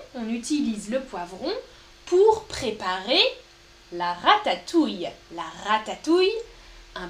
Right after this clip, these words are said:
plat typiquement français. Le poivron est cuisiné dans la ratatouille avec l'aubergine. Poivron plus aubergine.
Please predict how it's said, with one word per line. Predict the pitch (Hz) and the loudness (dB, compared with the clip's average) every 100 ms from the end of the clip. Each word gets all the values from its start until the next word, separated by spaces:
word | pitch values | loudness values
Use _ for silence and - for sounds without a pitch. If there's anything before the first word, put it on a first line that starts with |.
| - | -12
plat | 247 285 311 - - - - - - | -4 2 4 2 -6 -20 -20 -20 -10
typiquement | - 311 - 220 - 220 302 | -4 -4 -6 -12 -8 -4 -4
français. | - - 233 - 202 151 - - - - - 196 | -6 -10 -8 -8 -10 -12 -16 -20 -20 -20 -14 -8
Le | 185 | -8
poivron | - 190 175 180 214 277 403 523 - - - - - | -8 -8 -8 -8 -4 -2 -2 -4 -10 -20 -20 -20 -10
est | 240 220 | -8 -8
cuisiné | - - 311 294 233 226 220 240 277 349 349 - - - - - - - | -6 0 2 2 0 -2 -2 -2 -2 -4 -6 -20 -20 -20 -20 -20 -20 -2
dans | 262 262 320 320 - | 2 4 2 -2 -8
la | 190 | -10
ratatouille | 180 175 277 294 185 - - 294 320 339 330 - - | -10 -2 -2 0 -4 -12 0 6 8 6 4 -4 -4
avec | 247 254 220 226 277 - - - - - - - - - - | 0 0 0 0 0 -2 -16 -20 -20 -20 -20 -20 -20 -20 -10
l'aubergine. | 202 349 427 349 294 247 202 202 185 180 - - - - - - - - - - | 0 2 4 2 0 -4 -8 -8 -10 -14 -18 -20 -18 -12 -12 -14 -20 -20 -20 -20
Poivron | - - - 285 294 | -16 -14 -8 -8 -8
plus | 254 247 - - | -8 -10 -10 -2
aubergine. | 415 403 370 320 262 285 | 2 4 4 2 -4 -8